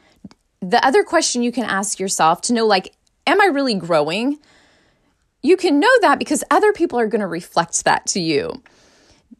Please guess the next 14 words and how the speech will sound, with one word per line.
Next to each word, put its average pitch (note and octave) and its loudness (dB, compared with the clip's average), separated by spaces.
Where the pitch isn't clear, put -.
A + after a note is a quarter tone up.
Other C#4+ 2
people D4 -2
will A#3 0
see B3+ -4
your F#3 -2
growth, C#3+ -8
right? A#3+ 2
And C4+ 2
it's - -4
not A4 0
that G4+ -2
we A3 -2
grow F#3 0
for - -4